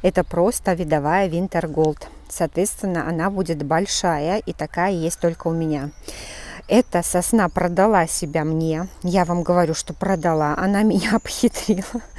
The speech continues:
потому что я ее когда увидела, ну, конечно, то, что Винтерголд, и она желтая становится на зиму, это,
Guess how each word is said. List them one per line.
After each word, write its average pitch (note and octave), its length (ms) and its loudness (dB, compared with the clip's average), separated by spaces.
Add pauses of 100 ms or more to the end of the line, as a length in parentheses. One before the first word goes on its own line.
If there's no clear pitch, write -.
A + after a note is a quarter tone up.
(440)
потому G3 480 4
что F3+ 580 2 (280)
я F#3+ 240 6
ее F#3+ 200 4
когда F3+ 360 0
увидела, F3 420 0
ну, E3+ 140 0
конечно, F3 520 -2
то, - 160 0
что - 240 -4
Винтерголд, D#3+ 680 -2
и D#3+ 140 -2
она E3+ 260 0
желтая E3+ 400 0
становится E3 540 -2
на D#3 160 0
зиму, G3 340 -2
это, C#3+ 420 -4